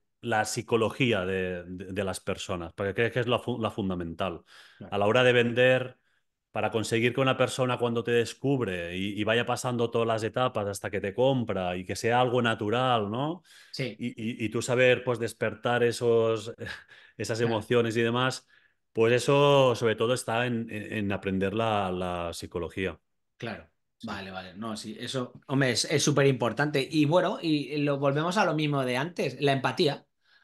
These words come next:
Speaker 2: de saber, de ponerte en el lugar
Speaker 1: Ajá.
Speaker 2: de tu cliente. Y,
Speaker 1: Cómo
Speaker 2: y
Speaker 1: se
Speaker 2: cuál
Speaker 1: siente, qué miedos
Speaker 2: Claro.
Speaker 1: tiene, exacto. Esto, y esto en el gimnasio, pues claro.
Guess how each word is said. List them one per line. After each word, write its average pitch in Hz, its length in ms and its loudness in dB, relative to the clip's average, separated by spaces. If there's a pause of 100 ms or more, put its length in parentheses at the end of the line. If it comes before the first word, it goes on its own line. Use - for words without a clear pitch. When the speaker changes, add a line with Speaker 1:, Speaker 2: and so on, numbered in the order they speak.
(260)
Speaker 2:
de 143 160 2
saber, 143 880 4
de 143 140 2
ponerte 147 340 0
en 175 60 2
el 165 120 0
lugar 151 220 4
Speaker 1:
Ajá. - 20 2
Speaker 2:
de 139 100 2
tu 135 180 -2
cliente. 131 640 -2
Y, 127 80 -14
Speaker 1:
Cómo 120 240 2
Speaker 2:
y - 0 -
Speaker 1:
se 113 80 -2
Speaker 2:
cuál 127 200 2
Speaker 1:
siente, 120 480 6
qué 104 100 0
miedos 123 400 2
Speaker 2:
Claro. - 0 -
Speaker 1:
tiene, 113 520 0
exacto. 95 340 -6
Esto, - 200 -10
y 92 140 -6
esto 92 200 -2
en 104 60 2
el 104 100 0
gimnasio, 110 540 0
pues 92 160 -6
claro. 101 320 -6